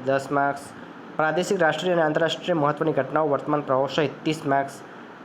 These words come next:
ભારતીય રાજ્ય વ્યવસ્થા અને બંધારણ વીસ માર્ક્સ, ભારતીય અર્થતંત્ર અને આયોજન પંદર માર્ક્સ, જાહેર વહીવટ શાસન યોજનાઓ વિષયક જાણકારી વીસ માર્ક્સ,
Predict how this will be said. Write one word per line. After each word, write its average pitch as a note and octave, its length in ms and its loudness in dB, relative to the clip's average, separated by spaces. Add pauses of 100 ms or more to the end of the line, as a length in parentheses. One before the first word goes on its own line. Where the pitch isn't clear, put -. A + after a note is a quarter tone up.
ભારતીય D3 380 2
રાજ્ય E3 200 2
વ્યવસ્થા D#3 280 2
અને D#3 80 2
બંધારણ C3+ 380 2
વીસ C#3 240 -2
માર્ક્સ, C#3 320 2 (800)
ભારતીય D3+ 340 2
અર્થતંત્ર E3+ 340 2
અને E3+ 180 4
આયોજન C#3 480 2
પંદર C#3 240 2
માર્ક્સ, C#3+ 260 2 (240)
જાહેર E3 200 4
વહીવટ E3+ 260 2
શાસન E3+ 360 2
યોજનાઓ E3+ 340 2
વિષયક F3+ 260 0
જાણકારી C3+ 440 2
વીસ C3+ 180 -4
માર્ક્સ, D3 260 0